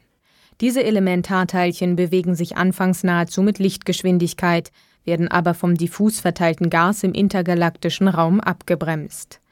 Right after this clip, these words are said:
Da ein solcher Bremsprozess Wärme erzeugt, heizt sich das umgebende Gas dabei extrem auf. Es wird im Durchschnitt zehnmal heißer, in kosmischen Regionen mit unterdurchschnittlicher Dichte sogar mehr als hundert Mal heißer als bisher angenommen.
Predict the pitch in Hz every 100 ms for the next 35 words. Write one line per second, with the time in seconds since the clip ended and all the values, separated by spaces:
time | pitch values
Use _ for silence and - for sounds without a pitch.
0 | _ _ _ - 185 202 214 247 220 180
1 | 180 180 - - 175 - 175 - 180 208
2 | 214 175 170 - 185 208 - _ _ _
3 | 214 233 - 208 - 170 - 165 170 190
4 | 190 165 160 170 208 - 170 165 - -
5 | - - 170 185 208 160 - - - _
6 | _ _ - - 214 269 247 202 185 185
7 | - 208 214 - 208 180 175 196 190 175
8 | 170 180 170 - _ _ - 170 - 180
9 | 190 - 180 170 151 180 214 214 180 170
10 | - 233 220 180 175 - 175 175 165 165
11 | 175 170 - 180 175 175 175 170 - 190
12 | - 226 220 165 175 170 156 240 - -
13 | 214 214 170 - 185 - 180 165 160 156
14 | 151 151